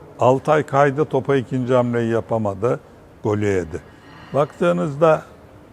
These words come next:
yağmur var, zemin kaygan, artık son derece futbolun araçları, gereçleri gelişmiş durumda.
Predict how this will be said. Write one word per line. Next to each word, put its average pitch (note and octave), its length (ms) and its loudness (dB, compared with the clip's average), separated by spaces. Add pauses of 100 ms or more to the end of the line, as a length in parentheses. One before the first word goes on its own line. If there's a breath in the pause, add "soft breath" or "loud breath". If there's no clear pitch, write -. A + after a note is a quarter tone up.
(320)
yağmur C#3 360 6
var, C3+ 280 4 (180)
zemin A2+ 340 -2
kaygan, B2 580 0 (460)
artık B2 380 4 (480)
son D3 400 4
derece A#2+ 560 4 (440)
futbolun B2+ 440 -2
araçları, A#2 540 0
gereçleri A2+ 560 -2
gelişmiş A2+ 540 -6
durumda. G#2+ 420 -6